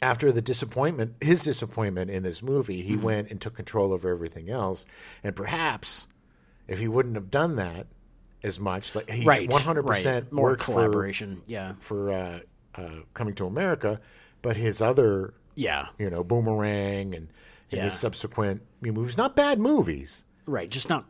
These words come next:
Speaker 2: quite.
Speaker 1: But they didn't click. They didn't,
Speaker 2: Yeah.
Speaker 1: it, like this movie, it took a while, I guess, until he got to, like, The Nutty Professor, until he kinda switched over to more family films
Speaker 2: Yeah,
Speaker 1: and found his
Speaker 2: yeah.
Speaker 1: niche there. There was a period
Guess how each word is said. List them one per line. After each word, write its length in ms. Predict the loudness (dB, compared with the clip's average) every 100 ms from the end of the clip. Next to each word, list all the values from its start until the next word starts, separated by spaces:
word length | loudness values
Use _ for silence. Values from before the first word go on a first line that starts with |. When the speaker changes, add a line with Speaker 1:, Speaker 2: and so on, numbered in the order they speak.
| -10
Speaker 2:
quite. 840 | -10 -10 -8 -4 -4 -4 -8 -6
Speaker 1:
But 220 | -4 -4 4
they 120 | 8
didn't 240 | 8 4 -2
click. 420 | 4 6 6 4
They 100 | 4
didn't, 200 | 4 2
Speaker 2:
Yeah. 160 | -4 -8 -12
Speaker 1:
it, 240 | -12 -4
like 240 | 0 0 6
this 300 | 8 8 6
movie, 540 | 4 4 2 0 -4 -6
it 220 | -8 -4
took 220 | -2 0
a 40 | 0
while, 540 | 0 0 4 4 2 -2 _ -10
I 60 | -4
guess, 280 | 0 0 0
until 240 | -4 0
he 60 | 0
got 220 | 0 -2
to, 100 | -4
like, 120 | -4
The 80 | -2
Nutty 220 | -4 -4
Professor, 440 | -6 -4 -4 -2
until 240 | -8 0 2
he 60 | 2
kinda 220 | 0 -4
switched 360 | -2 -4 -2 0
over 260 | 0 -2
to 220 | -4 -6
more 240 | -4 -4 -6
family 440 | -6 -6 -6 -8
films 400 | -8 -8 -10 -10 -2
Speaker 2:
Yeah, 240 | -2 -2
Speaker 1:
and 100 | -6 0
found 200 | 0 0
his 100 | -2
Speaker 2:
yeah. 40 |
Speaker 1:
niche 200 | -4 -4
there. 300 | 0 0 0 -6 -18 -20 0
There 120 | 8 10
was 180 | 10
a 60 | 8
period 720 | 4 6 8 8 8 6 4